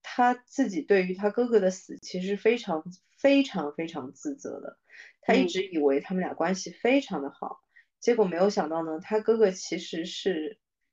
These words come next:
Speaker 1: 就是有那个嗑药的问题。就美国的社会不是这几年这个问题很严重嘛。
Speaker 2: 嗯。
Speaker 1: 结果就是因为这样子，所以自杀的。然后呢，他连他哥哥嗑药都不知道，就是药物成瘾，他不知道这个事情。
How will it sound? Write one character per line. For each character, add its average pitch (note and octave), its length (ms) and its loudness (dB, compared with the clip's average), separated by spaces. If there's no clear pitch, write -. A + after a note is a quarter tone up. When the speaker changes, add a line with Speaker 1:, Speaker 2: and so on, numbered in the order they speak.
Speaker 1:
就 - 160 -4
是 - 640 -6
有 D3 220 0
那 F3+ 180 -2
个 C#3 160 -4
嗑 - 200 0
药 A#3+ 200 4
的 D3 100 2
问 C3 180 -6
题。 - 300 -12
就 F#3+ 100 0
美 F3 200 2
国 D3 180 6
的 A3 160 2
社 C#4 160 0
会 B3+ 140 4
不 F#3+ 100 -4
是 G3+ 140 -4
这 A3+ 140 -4
几 F3 140 -8
年 - 240 -8
这 - 120 -4
个 F#3+ 80 0
问 F#3+ 120 0
题 F#3 140 -6
很 F3+ 160 -12
严 - 220 -20
重 A3 180 -2
嘛。 - 120 -8
Speaker 2:
嗯。 F#3+ 280 -2
Speaker 1:
结 B3 200 2
果 G3+ 160 6
就 G3 100 4
是 G#3+ 160 0
因 G#3+ 100 6
为 G#3+ 120 8
这 G#3+ 100 0
样 G3 160 2
子， D#3+ 140 -12
所 D#3 240 -2
以 C#3+ 80 0
自 D#3 180 -4
杀 B2+ 240 -4
的。 - 220 -6
然 F#3+ 280 4
后 A3+ 100 2
呢， G3 300 4
他 B3+ 260 0
连 F#3 220 0
他 A3 140 -2
哥 A#3 180 2
哥 G#3 160 0
嗑 - 220 2
药 B3 180 6
都 G#3+ 100 0
不 C4 100 -4
知 C4 200 -12
道， D#4 400 2
就 A3 100 -6
是 A#3 140 -2
药 C#4 200 6
物 A3+ 80 2
成 G#3 280 -4
瘾， G3 260 0
他 G#3 140 -8
不 A#3 160 -8
知 - 120 -14
道 C4+ 200 4
这 F3 80 -6
个 C#3 100 -4
事 - 200 -12
情。 - 280 -18